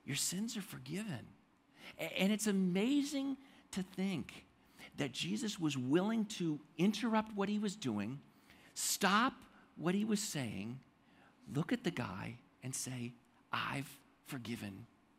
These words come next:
your sins." But of course, there's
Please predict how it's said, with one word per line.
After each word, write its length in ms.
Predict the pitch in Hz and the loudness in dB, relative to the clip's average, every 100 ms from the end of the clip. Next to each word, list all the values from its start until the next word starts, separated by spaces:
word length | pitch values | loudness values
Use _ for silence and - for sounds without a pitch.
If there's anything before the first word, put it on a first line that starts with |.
| _ _ | _ _
your 140 | 110 123 | -6 -2
sins." 720 | - 160 160 92 - - - _ _ _ _ _ _ - - - _ _ - - - - _ - | -2 -2 -4 -6 -10 -10 -14 _ _ _ _ _ _ -20 -20 -20 _ _ -20 -20 -20 -20 _ -4
But 160 | 135 | -2
of 100 | 180 | 0
course, 640 | - 151 87 - - - - _ _ _ _ _ - | 0 0 0 -4 -8 -10 -14 _ _ _ _ _ -10
there's 300 | 147 135 - | -4 -2 -4